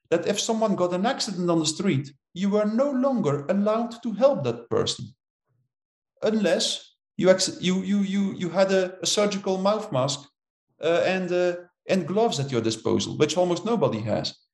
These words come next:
That also explained why, while everybody was talking about solidarity with the elderly,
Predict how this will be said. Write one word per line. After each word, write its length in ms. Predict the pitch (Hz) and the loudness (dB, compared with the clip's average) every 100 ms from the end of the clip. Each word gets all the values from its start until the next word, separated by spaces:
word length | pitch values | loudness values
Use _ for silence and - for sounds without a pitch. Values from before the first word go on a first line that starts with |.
| _ | _
That 160 | - 180 | -4 0
also 240 | 226 233 | 0 0
explained 680 | 202 - - 262 233 131 135 - - _ _ _ | -4 -6 -8 0 2 2 0 -6 -20 _ _ _
why, 340 | 131 180 190 180 - - _ _ _ _ _ _ _ _ _ | -2 0 0 -2 -8 -18 _ _ _ _ _ _ _ _ _
while 280 | 139 180 180 | 0 2 2
everybody 420 | - 262 226 226 226 | 0 -2 0 0 0
was 140 | 202 | -4
talking 380 | - 208 - 123 | 0 -2 0 -4
about 240 | 127 147 147 | 2 2 2
solidarity 680 | - 160 151 196 170 135 113 | 0 -2 2 2 2 -2 -2
with 120 | 131 | -2
the 140 | 139 - | -4 0
elderly, 560 | 240 214 113 98 98 | 2 2 0 0 -2